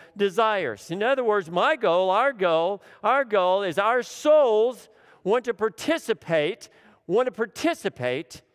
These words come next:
in the very nature of God. At least that's what I hope.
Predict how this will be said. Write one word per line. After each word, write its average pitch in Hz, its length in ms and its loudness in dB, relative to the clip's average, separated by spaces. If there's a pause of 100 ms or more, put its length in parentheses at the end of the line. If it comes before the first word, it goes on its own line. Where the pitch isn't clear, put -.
(320)
in 208 140 -2
the 202 100 2
very 285 640 -2 (260)
nature 226 800 -2 (200)
of 156 200 -2
God. 143 380 0 (1040)
At 143 160 -8
least 156 180 -8
that's 127 180 -6
what 110 140 -8
I 98 60 -6
hope. - 320 -20